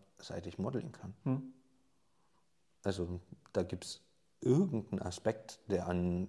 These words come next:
Speaker 1: jemand anderen besonders ist und interessant ist und wovon man was lernen kann.
Speaker 2: Ist von Anfang an drin. Ich meine, der berühmte Satz von Richard Bandler zu seinem Klient: „Angenommen, Ihr Problem wäre ein Beruf und Sie haben vierzehn Tage Urlaub, ich muss Sie vertreten, bring mir bei, wie du das Problem zu haben.“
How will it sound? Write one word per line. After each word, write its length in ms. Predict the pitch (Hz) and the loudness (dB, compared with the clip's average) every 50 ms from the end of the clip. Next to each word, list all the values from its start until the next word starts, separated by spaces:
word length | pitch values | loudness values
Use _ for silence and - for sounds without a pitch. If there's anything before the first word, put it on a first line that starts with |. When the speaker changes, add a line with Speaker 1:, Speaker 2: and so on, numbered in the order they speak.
| - - | -2 -2
Speaker 1:
jemand 440 | 104 98 85 - 90 90 92 92 - | -2 0 0 2 2 2 2 0 2
anderen 480 | 87 95 95 95 92 92 90 90 87 | 2 2 4 4 4 4 4 4 4
besonders 580 | 85 87 - - 82 90 120 135 110 95 - - | 2 2 0 0 0 0 2 2 2 2 2 0
ist 220 | - 95 - - | -2 -4 -4 -4
und 260 | - 160 170 160 - | -6 -4 -4 -4 -2
interessant 580 | - 92 87 - 92 - - - 156 160 - - | -2 -2 -2 -2 -4 -4 -4 -2 -2 -2 -2 -4
ist 180 | - 107 - - - | -6 -10 -12 -10 -8
und 260 | - 82 82 85 - - - - - - - - - - _ | -8 -8 -8 -8 -12 -18 -20 -20 -20 -20 -20 -20 -20 -20 _
wovon 300 | - - - - 90 90 | -18 -4 0 2 4 4
man 180 | 87 87 87 87 | 4 4 2 0
was 160 | 85 85 - | 0 0 2
lernen 380 | 92 80 82 98 123 120 101 | 2 4 4 2 2 0 -2
kann. 260 | 92 - 90 87 87 82 - - - - - - - - - | -2 -2 -4 -4 -4 -4 -6 -10 -16 -12 -10 -10 -10 -10 -6
Speaker 2:
Ist 80 | - | 2
von 160 | - 247 247 214 | 4 6 6 8
Anfang 340 | 196 247 262 220 269 220 | 6 6 6 6 4 4
an 100 | 220 214 196 | 4 6 6
drin. 160 | 196 233 247 | 6 6 6
Ich 100 | 208 143 | 6 6
meine, 160 | 160 165 165 | 6 6 8
der 100 | 165 175 | 8 8
berühmte 320 | 160 165 175 208 208 - 185 | 8 8 8 6 6 6 6
Satz 220 | 160 170 165 - | 6 6 6 4
von 100 | - 175 | 2 4
Richard 340 | 151 165 160 - - 165 131 123 | 6 4 4 4 4 4 6 6
Bandler 320 | 127 123 139 135 135 120 | 6 6 6 6 4 4
zu 100 | - - | 4 4
seinem 240 | 117 131 123 123 123 | 4 4 4 4 2
Klient: 300 | - - 127 120 117 - | 4 4 4 6 6 4
„Angenommen, 360 | - 151 175 196 196 190 190 | 4 4 6 6 6 6 4
Ihr 120 | 190 160 | 4 2
Problem 400 | 160 - 151 131 135 143 143 147 | 2 0 0 2 2 2 2 2
wäre 120 | 139 139 135 139 | 2 2 2 2
ein 40 | |
Beruf 300 | 139 139 117 123 113 - | 0 0 2 0 0 0
und 120 | 123 117 117 | -2 -4 -2
Sie 60 | 123 | -2
haben 100 | 120 - | -2 0
vierzehn 280 | - 151 156 - 180 156 | 2 0 2 2 0 0
Tage 220 | 165 156 160 160 | 2 2 2 2
Urlaub, 220 | 143 131 123 113 - | 2 2 0 0 -2
ich 100 | - - | -2 -2
muss 140 | 151 143 - | -2 -2 -2
Sie 60 | 151 | -2
vertreten, 440 | - 147 139 - - 123 117 - 113 | -2 -2 -2 0 -2 -4 -4 -4 -6
bring 220 | 104 127 113 117 | -4 -2 -2 0
mir 140 | 117 - - | 0 0 2
bei, 320 | 123 110 110 113 120 131 131 | 2 2 2 2 2 0 0
wie 120 | 120 113 | -2 -2
du 140 | 104 123 117 | 0 0 0
das 160 | 120 120 127 | 0 0 -2
Problem 380 | - - - 151 190 233 226 214 | -2 -2 0 2 2 0 0 -2
zu 100 | - - | -4 -6
haben.“ 240 | 104 90 95 95 | -6 -4 -6 -6